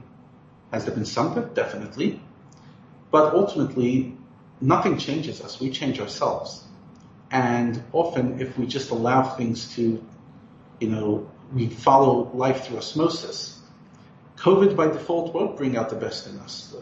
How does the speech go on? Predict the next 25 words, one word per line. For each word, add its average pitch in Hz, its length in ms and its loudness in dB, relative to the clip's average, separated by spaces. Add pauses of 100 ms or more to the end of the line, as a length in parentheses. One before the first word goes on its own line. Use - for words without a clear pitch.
(100)
The, 117 80 -2
the 117 60 6
last 127 480 2
year 147 100 0
of - 60 -2
lockdown 131 360 0
doesn't 151 280 -2
necessarily 117 360 -2
bring 113 220 -4
out - 100 -10
the - 80 -10
best. - 360 -8 (420)
If 135 160 4
we 127 80 8
decide 156 500 6
to 139 140 0
allow 120 380 4
it 135 100 -2
to 135 80 -6
bring 113 240 -6
out 104 120 -8
the - 40 -10
best - 300 -12
in 110 80 -16
us, 139 260 -6